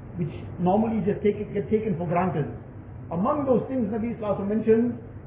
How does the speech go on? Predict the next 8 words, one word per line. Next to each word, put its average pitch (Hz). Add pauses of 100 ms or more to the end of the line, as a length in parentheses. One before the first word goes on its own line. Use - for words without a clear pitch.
(120)
that 202
that 277 (160)
luqma, 196
that 214 (100)
morsel 214
a 180
person 214
puts 226